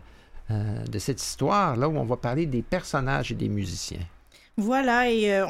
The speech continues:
Speaker 2: aujourd'hui, on fait les dames d'abord.
Speaker 1: Ben, je pense que c'est
Speaker 2: <laughs>
Speaker 1: important parce que les, euh, cette dame-là a un rôle majeur.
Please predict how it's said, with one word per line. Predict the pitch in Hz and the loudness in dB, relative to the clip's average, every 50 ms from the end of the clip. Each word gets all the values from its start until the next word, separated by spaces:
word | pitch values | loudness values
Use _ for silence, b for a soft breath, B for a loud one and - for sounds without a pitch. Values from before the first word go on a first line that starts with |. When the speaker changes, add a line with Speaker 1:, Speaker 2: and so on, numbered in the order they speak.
| 196 | 0
Speaker 2:
aujourd'hui, | 214 214 233 233 226 285 | 0 0 0 0 2 2
on | 285 254 | 0 2
fait | - 254 233 | 2 0 2
les | 220 202 196 | 2 2 2
dames | 185 226 254 330 359 330 | 4 2 2 2 2 2
d'abord. | 269 220 208 185 165 160 - - 190 185 156 - - - - - | 2 2 2 2 0 -2 -2 -4 -6 -8 -8 -12 -16 -18 -16 -4
Speaker 1:
Ben, | - 117 113 123 123 120 | 2 4 4 6 6 4
je | 226 - | 6 6
pense | - 285 277 - | 8 8 8 8
que | 202 143 | 6 6
c'est | - - | 8 8
Speaker 2:
<laughs> | |
Speaker 1:
important | 160 160 262 - - - 165 165 170 | 8 8 8 6 6 6 6 6 6
parce | - 151 127 - | 6 4 4 4
que | - 135 | 4 4
les, | 127 131 123 120 | 4 6 6 4
euh, | 123 123 127 123 127 123 117 | 4 4 4 4 4 4 2
cette | 107 - 151 135 127 | 0 0 0 2 4
dame-là | 131 151 151 147 160 175 180 170 151 139 135 135 | 4 4 6 6 6 6 6 6 4 4 2 2
a | 139 | 4
un | 139 143 | 4 6
rôle | 143 151 156 151 - - - - - 135 | 6 6 4 2 0 -4 -10 -14 -10 -4
majeur. | 135 135 139 151 165 160 139 113 113 92 85 78 69 - | -2 2 4 6 6 6 6 6 4 4 4 2 0 -6